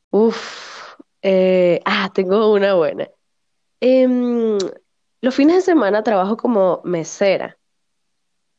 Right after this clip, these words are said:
Sí, en otro, en otro bar. Y esta fue mi primera semana. O sea, mi primer fin de semana fue este.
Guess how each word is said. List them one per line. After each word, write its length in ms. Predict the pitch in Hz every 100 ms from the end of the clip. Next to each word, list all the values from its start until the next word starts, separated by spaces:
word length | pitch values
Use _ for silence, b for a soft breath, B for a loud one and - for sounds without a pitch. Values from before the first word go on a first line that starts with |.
| _
Sí, 500 | - - 170 139 -
en 200 | 196 180
otro, 400 | 170 170 202 175
en 160 | 170 160
otro 300 | 160 180 170
bar. 300 | 147 82 _ _ _ _ _ _ _ _
Y 560 | 247 254 254 240 240 - _
esta 320 | - 208 - 233
fue 140 | 262
mi 140 | 269
primera 420 | 262 226 220 214 240
semana. 760 | - 202 196 202 180 160 - _ _ _ -
O 60 |
sea, 180 | - 202
mi 240 | 190 226
primer 420 | 220 220 214 233 269
fin 340 | - 269 294
de 80 | 277
semana 440 | 269 226 240 220
fue 300 | 208 196 185
este. 360 | 170 - - -